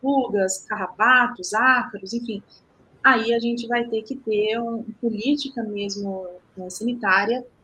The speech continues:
pra impedir, conter essa transmissão da doença na nossa população de maneira ainda mais intensa.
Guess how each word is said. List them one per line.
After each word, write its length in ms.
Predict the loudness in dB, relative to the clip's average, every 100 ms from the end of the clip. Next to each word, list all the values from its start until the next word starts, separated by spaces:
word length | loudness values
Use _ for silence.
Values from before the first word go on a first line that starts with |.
| _ _ _ -2
pra 340 | 0 2 2
impedir, 720 | 0 0 2 2 0 -2 -4 0
conter 640 | 4 4 2 2 4 2 0
essa 180 | -4 -4
transmissão 760 | -4 2 4 6 4 0 -8 -8
da 80 | -8
doença 560 | -6 -8 -6 -8 -4
na 120 | -2
nossa 280 | -2 -4 -6
população 640 | -10 -10 -4 -4 -6 -10 -8
de 100 | -8
maneira 400 | -8 -6 -4 -4
ainda 500 | -4 -2 0 0 -2
mais 460 | -2 -4 -4 -6 _ _ _
intensa. 560 | 0 0 0 -6 -12